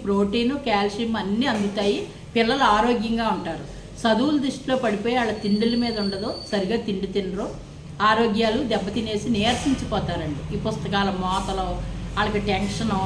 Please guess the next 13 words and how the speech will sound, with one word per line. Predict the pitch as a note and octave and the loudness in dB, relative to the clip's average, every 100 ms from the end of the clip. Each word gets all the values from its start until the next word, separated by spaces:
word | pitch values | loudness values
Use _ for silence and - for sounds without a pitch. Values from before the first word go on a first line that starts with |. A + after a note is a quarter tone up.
| F#3+ | 2
ఇవన్నీ | A#3+ A3+ B3+ B3 | 4 4 4 2
ఉంటాయి. | - - - - - - A#3+ | 0 -2 -2 -2 -4 -2 0
ఇటువంటివి | G#3+ C#4 C#4 C#4 A#3 B3+ F#4 | 4 4 6 4 4 2 4
కడుపులోకి | C4 A#3 B3+ C#4 C4+ C4 B3+ B3+ - - - | 4 4 4 4 4 2 2 0 0 4 4
ఆకుకూరల | A#3 A#3+ B3+ B3+ B3+ G#3+ | 4 2 2 2 0 0
రూపంలో | A3+ A3 C4 C4 C4 | 0 2 2 2 2
పెడితే | G#3 G#3 A#3 A3 | 0 0 -2 0
పిల్లలు | G#3 A#3+ G#3+ | 0 0 0
తినరండి. | G3+ G#3 F#3 C3+ - - - - | 0 0 -2 -4 -10 -16 -12 -4
అందుకని | A3 A3 B3 C#4 | -2 0 2 2
ఇటువంటివి | G#3+ A#3+ C4 C#4 A#3 | 2 2 2 2 0
చేసి | A3+ A3 - | 0 -2 -2
పెట్టామనుకోండి, | A3+ - A#3 A3+ G3 G3+ F3+ E3 | -4 0 0 0 -2 -2 -2 -4